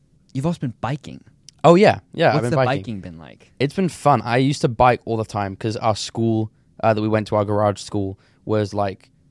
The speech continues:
Speaker 2: five miles from
Speaker 1: God,
Speaker 2: my house.
Speaker 1: I forgot you used to bike there.
Speaker 2: Yeah, so I would bike from my house to school and then back, which was, like, ten miles a day, which I loved doing. It was so much fun. Uh, so I got back into it. I did six and a half miles the other day. Felt great.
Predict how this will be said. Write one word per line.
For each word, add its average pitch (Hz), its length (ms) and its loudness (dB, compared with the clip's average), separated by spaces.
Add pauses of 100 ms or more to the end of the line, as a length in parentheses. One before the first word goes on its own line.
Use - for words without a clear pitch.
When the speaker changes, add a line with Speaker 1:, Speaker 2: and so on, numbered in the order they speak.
(140)
Speaker 2:
five 113 360 0
miles 110 280 -2
from - 80 -8
Speaker 1:
God, 98 60 -6
Speaker 2:
my 101 100 -2
house. 98 220 -2
Speaker 1:
I 139 120 -8
forgot 139 220 -6
you 131 80 -6
used 131 120 -8
to 120 60 -12
bike 135 320 -8
there. 95 280 -8
Speaker 2:
Yeah, 113 280 2
so 120 220 -2
I 117 80 6
would 107 160 0
bike 123 440 2 (320)
from 120 240 -2
my 120 140 4
house 117 240 2
to 110 80 -8
school 113 300 -2
and 104 100 -4
then 98 140 -6
back, 98 320 -2
which 101 120 -8
was, 101 80 -6
like, 98 140 -2
ten 110 180 -6
miles 107 220 -2
a 101 60 -6
day, 95 320 -4 (320)
which - 160 -6
I 123 80 0
loved 117 400 2
doing. 98 260 -4
It - 60 -10
was 104 120 -4
so 110 180 -2
much 101 140 -4
fun. 95 280 -4 (440)
Uh, 113 320 0
so 117 280 0
I 117 80 0
got 117 160 0
back 120 180 -4
into 113 200 -4
it. 110 40 0
I 113 80 0
did 110 320 -2
six 110 240 -8
and 110 60 -2
a 107 40 -2
half 107 200 -4
miles 107 180 -2
the 107 80 -2
other 101 120 -4
day. 104 180 -2
Felt 117 400 -4
great. 107 340 0